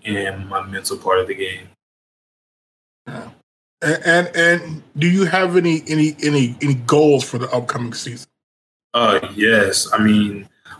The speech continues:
Speaker 1: honestly, uh, at least average two hundred yards a game. Um, make sure we come out with a dub. Uh, overall,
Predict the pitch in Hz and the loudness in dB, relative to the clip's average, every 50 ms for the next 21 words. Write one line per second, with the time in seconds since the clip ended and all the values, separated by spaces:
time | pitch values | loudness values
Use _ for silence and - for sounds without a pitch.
0 | _ - 110 113 117 113 - - 120 123 131 135 139 139 139 - _ _ _ _ | _ -2 0 2 2 0 2 2 2 4 4 4 4 2 0 -2 _ _ _ _
1 | 110 107 107 104 104 104 101 98 98 95 95 92 - - _ _ _ _ _ _ | 0 2 4 4 4 4 4 4 2 2 0 -2 -8 -18 _ _ _ _ _ _
2 | _ _ - - 107 110 113 120 120 113 117 - - 110 113 113 113 107 107 104 | _ _ -6 -2 0 2 4 4 4 4 2 2 0 2 2 2 2 2 0 0
3 | 104 - - - - 120 110 110 113 110 107 104 104 104 104 101 101 101 98 101 | 0 -2 -4 -2 0 0 0 0 0 0 0 2 0 0 0 0 -2 -4 -4 -4
4 | 98 98 101 98 98 98 101 104 _ _ _ - - - - _ _ _ 107 104 | -6 -6 -6 -6 -8 -10 -12 -14 _ _ _ -20 -20 -20 -20 _ _ _ -2 0
5 | 104 101 101 101 98 104 104 104 101 - - 110 107 107 104 101 98 - - - | 0 0 0 0 0 0 0 0 0 0 0 0 0 0 -2 -4 -6 -10 -16 -20
6 | _ _ _ - 117 104 107 107 104 104 104 104 104 - 113 - - 98 98 95 | _ _ _ -2 0 2 4 4 4 4 2 2 2 0 -2 -2 0 0 2 2
7 | 95 95 95 95 - _ - - - - - - - _ _ 104 104 104 101 101 | 2 0 0 -2 -6 _ -14 -14 -14 -14 -16 -18 -20 _ _ 0 0 2 2 2
8 | 101 101 98 95 92 - _ _ _ _ _ _ _ _ _ _ _ _ _ _ | 0 0 -2 -4 -6 -10 _ _ _ _ _ _ _ _ _ _ _ _ _ _
9 | - 117 110 104 104 104 104 104 104 104 104 104 104 104 104 104 101 101 - - | 2 2 4 4 4 4 2 4 4 4 4 4 4 4 4 4 2 0 -2 -4
10 | - | -8